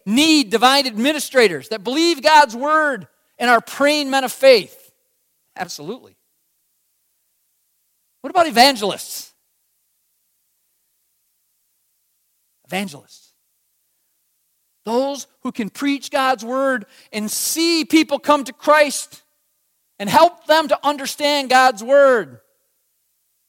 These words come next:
We need those? Absolutely. What about this gift of prophecy?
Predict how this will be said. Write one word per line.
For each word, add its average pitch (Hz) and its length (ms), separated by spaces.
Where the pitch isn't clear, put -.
We 165 100
need 208 140
those? 277 440
Absolutely. 202 640
What 370 160
about 339 260
this 311 160
gift - 240
of - 140
prophecy? - 560